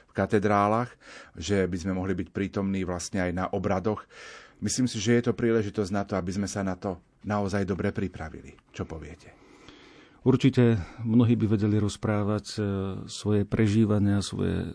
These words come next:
Speaker 2: skúsenosti, zážitky z toho, čo to znamenalo, keď sme počas veľkonočných sviatkov nemohli byť spoločne v našich kostoloch a v našich chrámoch.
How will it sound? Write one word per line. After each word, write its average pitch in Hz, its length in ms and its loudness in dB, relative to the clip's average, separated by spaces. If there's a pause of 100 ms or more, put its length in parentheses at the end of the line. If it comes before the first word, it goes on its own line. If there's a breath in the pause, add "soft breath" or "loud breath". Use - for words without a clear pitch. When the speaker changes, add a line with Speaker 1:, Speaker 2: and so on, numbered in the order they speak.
(140)
Speaker 2:
skúsenosti, 98 960 -2 (640 loud breath)
zážitky 107 880 2
z - 160 -8
toho, 98 560 2 (560 soft breath)
čo - 80 0
to 113 160 0
znamenalo, 101 800 2
keď 98 320 -4
sme 98 240 2 (240)
počas 98 380 -4
veľkonočných 98 560 -2
sviatkov 95 720 -4
nemohli 101 400 2
byť 90 240 -6
spoločne - 560 -4
v 85 80 -2
našich 95 320 -6
kostoloch 98 560 -4
a 95 80 -4
v 92 100 -6
našich 90 300 -10
chrámoch. 95 480 -4